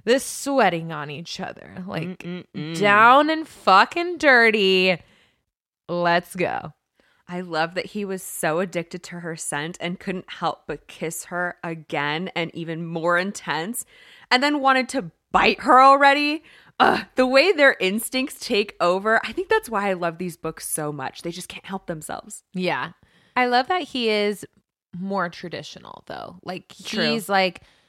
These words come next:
Speaker 1: you know, "I'm gonna do this right. Like, I can't have sex with you right now.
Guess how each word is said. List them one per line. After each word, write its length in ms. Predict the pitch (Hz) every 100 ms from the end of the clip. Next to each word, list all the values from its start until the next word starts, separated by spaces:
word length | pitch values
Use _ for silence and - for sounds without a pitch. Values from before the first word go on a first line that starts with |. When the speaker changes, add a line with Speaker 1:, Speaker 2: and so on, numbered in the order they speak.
| _ _
Speaker 1:
you 100 | 185
know, 120 | 180
"I'm 180 | 165 175
gonna 220 | 190 202
do 260 | 175 202 202
this 260 | 196 190 190
right. 360 | 185 165 -
Like, 200 | 170 165
I 100 | 170
can't 300 | 160 185 -
have 240 | 185 202 196
sex 300 | 208 196 -
with 200 | 202 214
you 160 | 208
right 240 | 202 196
now. 140 | 196